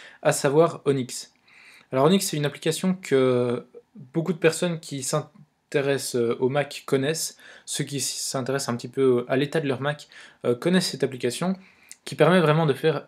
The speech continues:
plein plein de trucs pour améliorer votre Mac.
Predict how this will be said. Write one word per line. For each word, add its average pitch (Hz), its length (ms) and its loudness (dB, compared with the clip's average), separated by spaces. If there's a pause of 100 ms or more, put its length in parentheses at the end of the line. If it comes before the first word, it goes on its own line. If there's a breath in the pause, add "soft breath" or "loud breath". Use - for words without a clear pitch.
(140)
plein 175 180 2
plein 156 220 2
de 139 60 -6
trucs - 500 -6
pour 151 360 -4 (120)
améliorer 147 420 2
votre 135 180 0
Mac. 113 260 -8